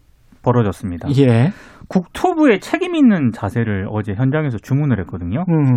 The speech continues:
Speaker 1: 그러니까 국토부 보고서 때문에 어제 논-, 논란을 빚지 않았습니까? 그러니까 그걸 좀 우회적으로 질타한 것으로 해석이 되고 있고요. 현장에 변창흠 국토부 장관이 있었는데 일부 언론에서 마치 국토부가 가덕도 신공항 반대한 것처럼 비춰줘서 송구하다.
Speaker 2: 예.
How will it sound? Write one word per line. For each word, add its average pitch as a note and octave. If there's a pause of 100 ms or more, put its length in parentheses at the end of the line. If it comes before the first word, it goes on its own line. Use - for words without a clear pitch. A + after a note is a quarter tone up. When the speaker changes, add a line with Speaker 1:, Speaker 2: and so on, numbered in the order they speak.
(100)
Speaker 1:
그러니까 F#2+
국토부 A3+
보고서 A#3+
때문에 G#3
어제 D#3
논-, B2
논란을 C3+
빚지 A#2+
않았습니까? F2 (300)
그러니까 C#3+
그걸 F#3
좀 F3 (260)
우회적으로 A3
질타한 G#3
것으로 B2
해석이 C#3+
되고 B2+
있고요. C3+ (400)
현장에 A#3+
변창흠 B3+
국토부 A3
장관이 D3+
있었는데 A#2+ (540)
일부 G#3+
언론에서 A3+
마치 C3+
국토부가 E3+
가덕도 E3+
신공항 F3
반대한 F#3
것처럼 D#3
비춰줘서 A#2+
송구하다. A3 (240)
Speaker 2:
예. D3+